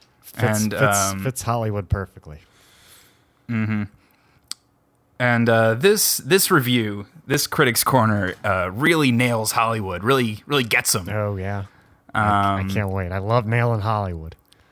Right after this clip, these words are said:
Speaker 2: Yeah, no, he's, he's got 'em dead to rights over here. Uh, this is a zero-star review from Fit Jewel, uh, about Swiss Army Man.
Speaker 1: Oh, of course. <laughs>
Speaker 2: Yeah.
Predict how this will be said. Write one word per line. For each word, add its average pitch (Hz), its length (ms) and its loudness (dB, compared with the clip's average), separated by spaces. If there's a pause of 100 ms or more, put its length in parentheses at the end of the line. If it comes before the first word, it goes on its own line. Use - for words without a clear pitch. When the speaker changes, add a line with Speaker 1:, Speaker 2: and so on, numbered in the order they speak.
(180)
Speaker 2:
Yeah, 110 360 0
no, 110 260 0
he's, 127 460 0
he's 123 220 -2
got 123 200 4
'em 120 120 0
dead 147 240 0
to 143 100 4
rights 127 580 0
over 117 240 4
here. 104 520 0
Uh, 101 340 2
this 131 160 2
is 127 120 0
a 107 280 4
zero-star 135 840 4
review 110 520 0
from 98 420 0
Fit - 380 -2
Jewel, 107 580 0 (200)
uh, 101 160 2
about 98 260 0
Swiss 127 240 2
Army 107 240 2
Man. 82 240 -14 (120)
Speaker 1:
Oh, 98 280 0
of 101 180 -4
course. - 480 0
<laughs> - 680 -2
Speaker 2:
Yeah. 101 300 0